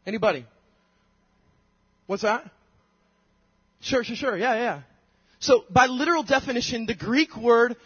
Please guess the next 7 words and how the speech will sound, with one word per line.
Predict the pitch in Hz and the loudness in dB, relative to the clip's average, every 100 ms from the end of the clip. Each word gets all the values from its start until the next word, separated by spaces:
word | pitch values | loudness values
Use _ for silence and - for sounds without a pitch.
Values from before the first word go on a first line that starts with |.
| _ - | _ 0
of, | 226 208 - - | 0 0 -10 -2
uh, | 214 190 | 0 2
resurrection | 190 269 294 240 208 - 220 208 226 - _ _ _ _ _ - | 2 2 2 0 0 0 -6 -6 -8 -14 _ _ _ _ _ -6
means | 247 269 269 - - | -2 -2 -2 -4 -4
to | 262 | -2
be | 165 247 254 247 _ _ _ 139 | -2 -2 -2 -4 _ _ _ 2
dead | 269 269 196 175 202 | 4 6 2 0 -4